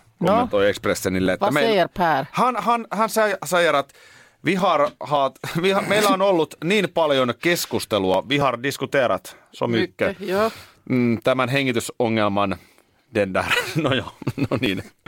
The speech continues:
Speaker 2: Eh, meillä on ollut niin paljon keskustelua tämän hengitysongelman ja sen hoidon ympärillä. Väittely on nyt todella kireää ja tässä tilanteessa joukkue julkistaa uuden menetelmän. Oli onneton tilaisuus tehdä jotain tuollaista.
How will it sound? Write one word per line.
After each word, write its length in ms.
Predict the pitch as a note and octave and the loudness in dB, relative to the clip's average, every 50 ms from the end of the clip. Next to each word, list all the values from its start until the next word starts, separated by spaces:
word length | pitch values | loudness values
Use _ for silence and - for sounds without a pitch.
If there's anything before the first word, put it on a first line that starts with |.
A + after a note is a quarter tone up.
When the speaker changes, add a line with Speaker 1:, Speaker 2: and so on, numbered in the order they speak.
| - - - - - - - - - - - | -4 -2 0 0 -2 -4 -8 -12 -12 -4 0
Speaker 2:
Eh, 140 | B2 C3 C3+ | 0 2 2
meillä 160 | F3+ A#3 A#3+ | 2 2 2
on 40 | A3+ | 2
ollut 120 | G#3+ G3 | 0 0
niin 120 | G#3+ A3 - | -2 -2 0
paljon 180 | G3 F3+ E3+ | 2 0 2
keskustelua 500 | E3 G#3 G3 - - D3 - D#3 C3+ C3+ | 2 0 -2 -2 -4 -6 -2 0 0 2
tämän 260 | C3 - D3 C#3+ C#3 | 2 2 0 0 2
hengitysongelman 720 | D3 D#3 D#3 C#3+ C3 A#2+ - A#2 C3 B2 A#2 A#2 A2+ A#2+ A#2 | 0 0 0 0 -2 0 2 2 2 2 2 2 2 2 0
ja 80 | A#2 A2 | 0 0
sen 160 | - C#3+ B2+ | 0 -2 0
hoidon 320 | A#2 D#3+ E3 D3 A2+ - - - | 2 2 2 2 0 -2 -2 0
ympärillä. 600 | D3+ D3 C3 A2+ - G#2 F#2 G2 F#2+ F#2 F2+ - - - | 0 0 0 0 0 0 0 0 0 0 -2 -2 -4 -2
Väittely 520 | G#2 C#3 E3+ F3 - _ - C3 A#2 A2+ A#2 - | 0 0 0 0 -2 _ -2 -2 0 0 -2 0
on 240 | - C3 B2 A#2 A2 - _ _ _ _ | 0 0 0 0 -4 -8 _ _ _ _
nyt 340 | - C3 C#3 D3 C#3+ C#3+ - - - - _ | -2 0 0 0 0 -2 -8 -18 -20 -18 _
todella 400 | - E3 F3+ E3+ D#3+ B2 G2 F2+ - _ | -2 0 0 2 2 2 0 -2 -4 _
kireää 600 | - D#3+ F#3 E3 D#3 C3 B2 A#2 A2 G#2+ G#2 F#2 - - - - - _ _ _ - | -2 -2 0 2 2 2 2 2 2 2 0 -2 -4 -10 -20 -20 -20 _ _ _ -2
ja 140 | A2 G#2+ | -2 0
tässä 340 | G2+ - F3 G#3 G#3 - - | 2 2 0 0 0 -2 -6
tilanteessa 520 | C#3+ - C#3 B2 A2+ G#2+ - A#2+ G#2 - A#2 | -4 0 0 0 0 0 0 -2 -2 -2 -2
joukkue 420 | B2 D#3+ F3 D#3+ - _ - A#2 A2 | 0 0 0 0 0 _ -2 -2 0
julkistaa 500 | G#2 G#2 G2 - G#2 - - - G2+ G2 | 0 -2 -2 -2 -6 -6 -2 0 2 2
uuden 360 | G#2 A#2 C#3 B2+ A2+ F#2 F#2+ | 2 2 2 0 0 -2 -2
menetelmän. 880 | G2 G#2+ B2 D3 D#3+ D#3 B2+ - - A2 G#2 G2+ G2 F#2 E2+ E2+ D#2+ D#2+ - _ _ _ - - - - _ _ | -2 -2 0 0 0 0 -2 0 0 0 0 0 0 0 0 -2 -2 -4 -10 _ _ _ -20 -20 -20 -20 _ _
Oli 200 | - G#2+ A2 A#2 B2+ | -2 0 0 2 2
onneton 480 | - F3 F#3+ F3+ D#3+ C3 - B2+ A2 G2 | 0 0 0 0 -2 -2 -2 -4 -4 -4
tilaisuus 480 | - B2+ A#2+ A#2 A2 G2 G2+ G2+ F#2 | -4 -2 0 0 -2 -2 -4 -6 -6
tehdä 220 | - A2+ G#2 G2 G2+ | -2 0 0 2 2
jotain 420 | G#2 A2 G2+ - - F#2 F2+ F2 - | 0 0 -2 -2 -2 -4 -4 -4 -2
tuollaista. 680 | - A#2+ A2+ G#2 F#2+ F2 E2 E2 D#2+ - - - D#2+ | 0 0 0 2 0 0 -2 -4 -4 -6 -6 -6 -6